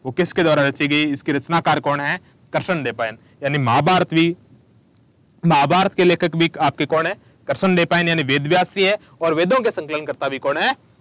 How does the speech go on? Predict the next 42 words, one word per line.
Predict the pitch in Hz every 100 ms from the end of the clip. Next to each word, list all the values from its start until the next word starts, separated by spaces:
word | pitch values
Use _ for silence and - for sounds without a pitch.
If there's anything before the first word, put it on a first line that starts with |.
| _ _ _ _ _ -
वेदों | 147 160 190
के | 180
संकलनकर्ता | 156 151 156 147 151
भी | 147
कौन | 156 170
है? | 240 - _ 120
वेद | 135 135
व्यास | 139 139 -
यानी | 139 226 - _ _ _ _ _ _ _ 214
करशन | - 190
देपायन | 139 123 110 104
है। | 107 - _ _
तो | 147
भारत | 139 139 185
में | 233
पहली | - 165 196
बार | 226 190
लिखने | 156 190 226
का | 202
काम | 175 170
है | 165
वो | 156
करशन | 147 170 151
देपायन | 127 135 156
ने | 185 196
किया। | 196 196 226 - -
इसी | 151 214
कारण | 202 175 156
भारतीय | 120 131 139 175
इतिहास | 139 131 143
का | -
जनक | 123 135 156 143
या |
पिता | 127 123 127
है | 117 135
वो | 120
करशन | 127 - 135
देपायन | 120 - 135 160
को | 170
कहा | 165
जाता | 160
है। | 175